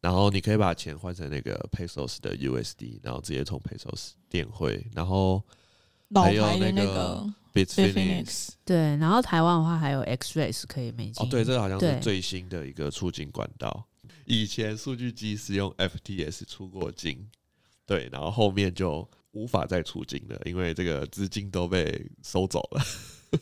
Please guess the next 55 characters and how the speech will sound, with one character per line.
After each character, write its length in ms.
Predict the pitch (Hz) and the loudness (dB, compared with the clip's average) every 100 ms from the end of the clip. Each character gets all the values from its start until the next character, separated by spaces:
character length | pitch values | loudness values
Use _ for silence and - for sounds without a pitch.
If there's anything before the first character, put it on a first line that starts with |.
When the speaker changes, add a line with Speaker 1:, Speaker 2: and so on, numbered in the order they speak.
| _ - _ _ | _ -20 _ _
Speaker 3:
对， 220 | - 214 190 | 4 6 8
那 180 | 294 | 6
美 220 | 302 185 156 | 6 6 8
元 180 | 151 | 6
出 220 | 175 202 202 | 2 0 0
金 160 | 220 | 2
的 80 | 196 | 2
部 220 | 165 180 | 2 0
分 260 | 156 170 143 | 4 2 4
啊， 140 | 127 | 2
就 160 | 135 185 | 4 8
会 160 | 202 | 8
比 360 | 180 156 127 123 | 6 0 -2 -2
较 300 | - 226 180 | 0 4 4
容 260 | 151 131 170 | 4 2 0
易 200 | 180 151 | 0 6
被 200 | 175 147 | 6 6
视 400 | - - 190 143 | 4 4 4 4
为 200 | 127 123 | 4 2
你 100 | 127 | 4
这 140 | 160 | 6
个 100 | 156 | 6
是 260 | 165 180 156 | 6 2 2
海 360 | - 127 113 | 0 -6 0
外 200 | 139 196 | 6 6
的 140 | 139 - | 6 2
收 320 | - 147 151 | 2 4 4
入。 220 | 160 - - _ | 2 0 -8 _
Speaker 1:
这 140 | 254 | 0
应 80 | 240 | 2
该 200 | 214 202 | 4 2
是 120 | 202 185 | 0 -10
直 220 | - 104 | -8 -6
接， 240 | 113 123 - | -4 -6 -4
我 100 | 139 175 | -4 0
以， 180 | 131 - _ _ _ _ - | 0 -2 _ _ _ _ 0
我 80 | |
记 180 | 131 240 | 0 2
得， 260 | 151 117 - - | 0 0 -2 0
因 80 | |
为 80 | 247 | 4
我 160 | 175 175 | 6 4
以 120 | 131 | 4
前 200 | - 98 | 0 -4
比 80 | 95 | -4
较 140 | 101 | -6
早， 260 | - 95 - | -2 -4 -4
所 220 | - 120 | -2 0
以 160 | 127 - _ _ | 0 -2 _ _
那 160 | 160 147 | 4 4
时 140 | 123 | 4
候 100 | 123 | 2
是 140 | 123 | 0
可 200 | 120 - | -2 2
以 140 | 98 | 2